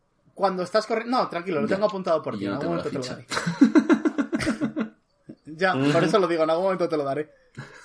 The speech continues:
Speaker 1: Es que no podía deciros que una veía a los muertos y que tú
Speaker 2: Ya,
Speaker 1: podías
Speaker 2: ya,
Speaker 1: hacer
Speaker 2: ya,
Speaker 1: esto,
Speaker 2: ya.
Speaker 1: chicos. Hundes tu pie
Speaker 2: Ujú.
Speaker 1: en el suelo. Quiero decirlo,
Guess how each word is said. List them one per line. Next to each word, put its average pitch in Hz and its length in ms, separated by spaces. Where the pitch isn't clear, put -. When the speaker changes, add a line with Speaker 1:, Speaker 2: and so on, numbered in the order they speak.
Speaker 1:
Es 240 140
que 349 100
no 330 140
podía 285 380
deciros 254 500
que 220 200
una 254 200
veía 247 200
a 240 40
los 226 140
muertos 240 320
y 220 60
que 208 80
tú 233 120
Speaker 2:
Ya, 226 40
Speaker 1:
podías 226 240
Speaker 2:
ya, 202 60
Speaker 1:
hacer 190 160
Speaker 2:
ya, 240 80
Speaker 1:
esto, - 240
Speaker 2:
ya. - 80
Speaker 1:
chicos. - 300
Hundes 349 560
tu 208 180
pie 233 480
Speaker 2:
Ujú. 131 420
Speaker 1:
en 175 120
el 151 120
suelo. 113 420
Quiero 285 160
decirlo, 156 420